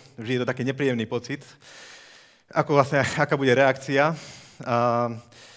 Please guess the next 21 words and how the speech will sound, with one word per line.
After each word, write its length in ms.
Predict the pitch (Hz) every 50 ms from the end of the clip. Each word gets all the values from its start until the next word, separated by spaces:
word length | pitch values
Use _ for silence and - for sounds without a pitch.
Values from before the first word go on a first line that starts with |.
| - - - - _ _ _ _ _ _ _ _ _ -
vlastne 400 | 123 139 139 143 147 143 135 143 139 - - - - - - -
veľa 240 | 131 170 170 160 147
nastáva 400 | 156 156 - 175 156 151 147 139
aj 80 | 147 151
otázok, 400 | 160 156 143 131 147 151 - - - - - - - -
že 160 | - 127 127
či, 160 | - - 139 131 131 127 - - - - - - _ _ - - -
čo 140 | - 131
aj 80 | 117 127
my 80 | 143 131
veľa 220 | 123 135 127 117
dostávame, 640 | 107 127 120 - - 120 113 113 110 117 131 151 151 143 -
že 160 | 120 120 110
či 80 | 143 135
ten 320 | 147 135 127 127 127 131 - 123 123 117 - -
verejný 640 | - 131 127 165 185 180 170 156 139 131 123 113 -
funkcionár 500 | - 190 196 - - 151 127 120 117 113
alebo 220 | 117 117 120 117 117
ten 160 | 120 123 120
úradník, 560 | 127 151 160 160 147 127 113 110 104 104 107
politik, 480 | 143 151 139 127 - - 127 139 -